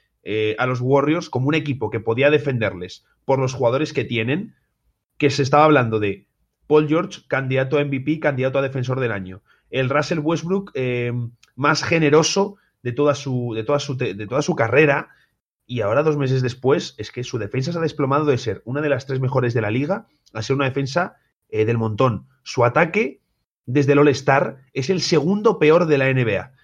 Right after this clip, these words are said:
Ento-, hay datos terribles de, de Oklahoma. Eh, la se-, la sensación, además, es cuando se les ve es, es, es, es, eh, bueno, eh, terrible. Ver jugar ahora mismo a Russell Westbrook es muy complicado. Es que es un jugador que esta temporada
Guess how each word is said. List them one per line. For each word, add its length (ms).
Ento-, 300
hay 100
datos 320
terribles 420
de, 200
de 100
Oklahoma. 600
Eh, 420
la 120
se-, 160
la 120
sensación, 360
además, 200
es 120
cuando 380
se 140
les 80
ve 140
es, 220
es, 200
es, 280
es, 300
eh, 460
bueno, 360
eh, 120
terrible. 420
Ver 140
jugar 200
ahora 160
mismo 220
a 40
Russell 220
Westbrook 300
es 240
muy 260
complicado. 540
Es 120
que 60
es 80
un 60
jugador 480
que 80
esta 160
temporada 600